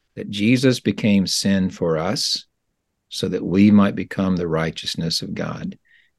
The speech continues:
in him. So speaking to the point of, of this verse, the, these verses we're talking about here,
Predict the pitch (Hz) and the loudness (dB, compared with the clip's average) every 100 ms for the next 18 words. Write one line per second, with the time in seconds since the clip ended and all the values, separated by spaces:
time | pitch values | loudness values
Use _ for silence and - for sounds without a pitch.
0 | _ - 78 78 104 - - - _ _ | _ -4 -4 -4 -8 -8 -10 -16 _ _
1 | _ _ _ _ _ _ - - 90 85 | _ _ _ _ _ _ -4 0 2 2
2 | 80 - _ _ - - - 135 139 127 | 0 -6 _ _ -4 -2 4 4 8 8
3 | 117 123 113 98 - 98 78 85 - - | 8 6 6 4 2 0 0 -6 -14 -18
4 | - - 92 - - - _ _ _ _ | -8 -4 -4 -6 -20 -20 _ _ _ _
5 | _ _ - - - 90 98 101 - 101 | _ _ -8 -4 -4 2 4 2 0 -8
6 | - - 85 80 90 101 104 98 98 90 | -2 4 4 4 -2 -4 2 2 2 0
7 | 90 92 - 90 87 95 87 - 87 85 | 0 -2 -2 -4 -2 0 0 0 0 0
8 | - 95 82 - | 0 0 -2 -4